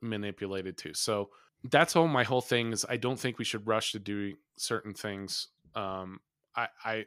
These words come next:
I think there's definitely times when we should, um, when it's, when it's an issue that's just kind of spiraling out of control. But yeah, let's, let's,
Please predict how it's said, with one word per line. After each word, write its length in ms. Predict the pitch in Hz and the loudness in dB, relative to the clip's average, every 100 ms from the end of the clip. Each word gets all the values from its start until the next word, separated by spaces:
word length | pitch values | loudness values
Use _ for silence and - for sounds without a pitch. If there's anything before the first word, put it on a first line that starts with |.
| 110 | -4
I 60 | |
think 220 | 110 113 | -4 -6
there's 480 | 107 107 95 - - _ _ _ _ _ _ - | -4 -4 -2 -4 -6 _ _ _ _ _ _ 0
definitely 520 | 123 - 143 135 131 | 0 0 -6 -4 -6
times 480 | - 123 135 143 - | -4 -4 -4 -6 -6
when 160 | 110 | -6
we 80 | 104 | -4
should, 400 | 101 - 117 147 - _ _ _ _ _ _ - | -6 -2 -2 -4 -12 _ _ _ _ _ _ -2
um, 580 | 110 104 104 101 101 - | 0 2 0 -2 -6 -10
when 300 | 123 113 113 | -10 -4 -2
it's, 260 | 113 - - _ - | -2 -4 -6 _ -2
when 160 | 113 | -2
it's 160 | 110 104 | 0 -4
an 100 | 107 104 | -6 -4
issue 300 | 117 - 107 | -4 -2 0
that's 260 | 101 - | -2 -2
just 260 | 110 98 - | -4 -4 -4
kind 220 | - 101 | -6 -6
of 180 | 98 - _ _ _ _ | -8 -12 _ _ _ _
spiraling 580 | - - 107 107 107 104 | -10 0 2 2 0 -4
out 80 | 101 | -4
of 60 | 98 | -6
control. 380 | - - 107 | -6 -2 0
But 280 | 120 101 95 _ _ _ | 0 -4 -4 _ _ _
yeah, 160 | 117 101 | -4 -2
let's, 320 | 104 - - - 127 | 0 -2 -4 -8 -4
let's, 380 | 135 - - | 0 0 -2